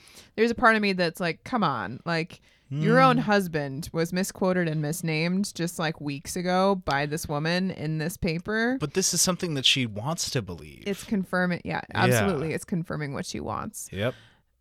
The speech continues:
Speaker 2: So
Speaker 1: In a really sad way. Like, she, it's confirming what she fears
Speaker 2: Yep.
Speaker 1: more.
Speaker 2: And what's Harry supposed to say? Like,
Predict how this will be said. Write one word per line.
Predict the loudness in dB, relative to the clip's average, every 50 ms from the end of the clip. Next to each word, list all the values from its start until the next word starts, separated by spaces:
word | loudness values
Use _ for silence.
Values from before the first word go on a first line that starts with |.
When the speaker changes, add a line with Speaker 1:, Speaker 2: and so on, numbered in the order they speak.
| _ _ -8
Speaker 2:
So | -6 -4 -2 -2 0 2
Speaker 1:
In | 2 4
a | 4 2
really | 2 2 0 0 0 -2
sad | -4 -6 -8 -8 -8 -8 -10 -12 -14 -20 -20 _ _ _ _ _ _ -14
way. | -12 -4 4 6 6 6 6 4 -2 -4 -4
Like, | 0 0 0 0 0
she, | -2 -4 -2
it's | -2 -2 -2 -2 -10
confirming | -6 -4 -4 -2 0 0 0 2 2 0
what | 0 0
she | 0 -2 -4 -4 -4
fears | -6 -6 -8 -6 -6 -6 -8 -8 -10 -8 -8 -8 -4 4
Speaker 2:
Yep. | 4 6 6
Speaker 1:
more. | 6 2 0 0 -2 -2 -4 -4 -2 0
Speaker 2:
And | 2 4
what's | 4 2 2 0
Harry | 0 0 0 0
supposed | 0 -2 2 2 2 2 2 0
to | 0
say? | 2 2 2 4
Like, | 2 2 0 -2 -8